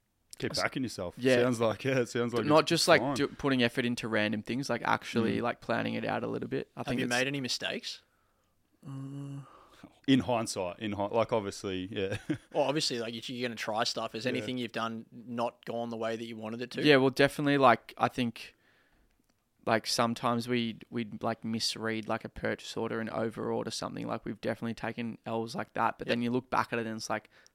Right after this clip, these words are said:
Speaker 2: we got over it. Like, in the time it was so stressful,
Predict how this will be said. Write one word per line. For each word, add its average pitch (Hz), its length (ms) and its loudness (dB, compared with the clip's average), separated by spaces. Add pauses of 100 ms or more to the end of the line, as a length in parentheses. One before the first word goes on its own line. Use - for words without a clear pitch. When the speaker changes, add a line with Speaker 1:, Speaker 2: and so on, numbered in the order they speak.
(180)
Speaker 2:
we 117 180 0
got 117 220 0
over 117 240 0
it. - 40 -4
Like, - 160 -4
in 120 60 -4
the 113 80 -6
time 113 260 -4
it 113 60 -6
was - 120 -8
so 110 180 -2
stressful, - 640 -6